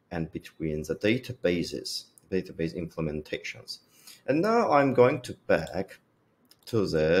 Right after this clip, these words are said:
uh, Wikipedia, and here, uh, so dependency inversion principle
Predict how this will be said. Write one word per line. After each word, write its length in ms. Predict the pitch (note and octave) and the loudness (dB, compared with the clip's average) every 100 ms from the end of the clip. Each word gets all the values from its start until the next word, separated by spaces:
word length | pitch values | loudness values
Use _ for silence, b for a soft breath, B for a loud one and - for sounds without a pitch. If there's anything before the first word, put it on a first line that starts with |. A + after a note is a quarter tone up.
| - | 2
uh, 480 | E2 D#2+ D#2+ - | 2 2 0 0
Wikipedia, 760 | G#2+ - E2 - G#2 D#2 D2 D2+ | -4 -6 -8 0 0 0 -2 -2
and 120 | A#2+ | -4
here, 460 | B2 F3+ E3+ D#3 - _ _ _ _ _ _ _ _ _ _ - - | -2 4 4 4 0 _ _ _ _ _ _ _ _ _ _ -18 -4
uh, 260 | F2 F2 F2 | 0 0 0
so 300 | - C3 - | 2 2 2
dependency 580 | C3 B2+ G3+ G#3+ G3+ - | 0 0 0 2 -2 0
inversion 560 | - C3 A2+ G2+ F#2 F2 | 0 2 4 4 4 -2
principle 720 | - F2 E2+ - C2+ D#2 A#2 | -4 -4 -6 -6 -4 -2 -4